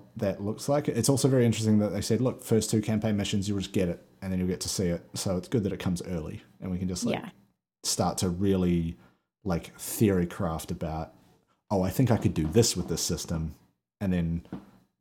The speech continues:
Speaker 1: maybe two weeks later figure out whether or not you actually can by the time <laughs> you've got the resources. Um, so yeah, that's what we know of weapon crafting.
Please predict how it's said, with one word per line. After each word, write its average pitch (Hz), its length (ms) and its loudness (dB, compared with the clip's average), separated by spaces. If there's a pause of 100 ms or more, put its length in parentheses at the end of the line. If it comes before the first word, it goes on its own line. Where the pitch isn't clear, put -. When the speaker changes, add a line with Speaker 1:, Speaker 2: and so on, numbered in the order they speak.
(100)
Speaker 1:
maybe 85 160 0
two 90 180 0
weeks 85 200 -4
later 78 180 -4
figure 85 300 -4
out 80 260 -8
whether 82 200 -6
or 85 40 -4
not 82 140 -6
you 90 80 -6
actually - 240 -10
can 82 340 -4
by 90 140 -6
the 85 80 -4
time 107 160 2
<laughs> - 0 -
you've - 180 0
got 160 120 0
the 113 160 -2
resources. - 680 -2 (1120)
Um, 95 640 0 (1000)
so - 120 0
yeah, 135 160 2 (160)
that's - 460 -2 (1040)
what 92 180 -4
we 101 80 -6
know 90 200 -2
of 90 120 -6
weapon 98 320 -2
crafting. 120 480 -4